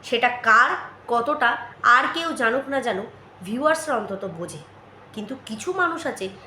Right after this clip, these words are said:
যাদের ভিউয়ার্সরা এখন নতুন করে তাদের এই সাপোর্টারের, সাপোর্ট করা মানুষটাকে চিনছে। যেমন সুনীল,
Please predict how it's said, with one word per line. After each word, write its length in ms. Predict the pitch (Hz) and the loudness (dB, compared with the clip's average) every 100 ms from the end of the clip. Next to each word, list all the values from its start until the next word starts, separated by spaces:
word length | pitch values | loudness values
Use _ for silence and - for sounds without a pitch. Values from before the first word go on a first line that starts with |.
| - - | -16 -2
যাদের 260 | 220 226 254 165 | -2 -2 -6 -8
ভিউয়ার্সরা 600 | 202 285 330 - - - - | -2 0 0 -2 -4 -6 -8
এখন 200 | 226 233 | -6 -4
নতুন 440 | 262 214 214 302 302 | -4 -4 -4 -6 -4
করে 200 | 311 294 | -4 -4
তাদের 320 | 262 190 214 | -2 -4 -4
এই 80 | 214 | -8
সাপোর্টারের, 600 | 202 170 196 208 208 196 190 - | -8 -8 -6 -6 -4 -6 -8 -8
সাপোর্ট 360 | - 196 311 - | -6 -6 -6 -6
করা 180 | 262 240 | -4 -2
মানুষটাকে 520 | 190 180 - 180 190 | -4 -8 -8 -10 -10
চিনছে। 360 | 190 160 160 - - - - - - - | -14 -16 -18 -20 -20 -20 -20 -20 -20 -8
যেমন 300 | 233 233 247 | -4 -4 -6
সুনীল, 360 | - 170 165 | -10 -14 -18